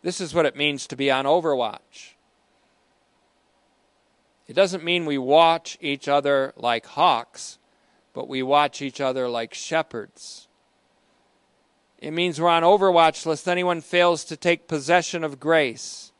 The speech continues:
When one of us is, starts to cave and lose hope, we can be there to encourage.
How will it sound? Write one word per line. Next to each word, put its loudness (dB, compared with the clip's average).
When -6
one 4
of 4
us 0
is, -6
starts 2
to -4
cave -2
and -8
lose 0
hope, 0
we -10
can -8
be -2
there 2
to -8
encourage. -4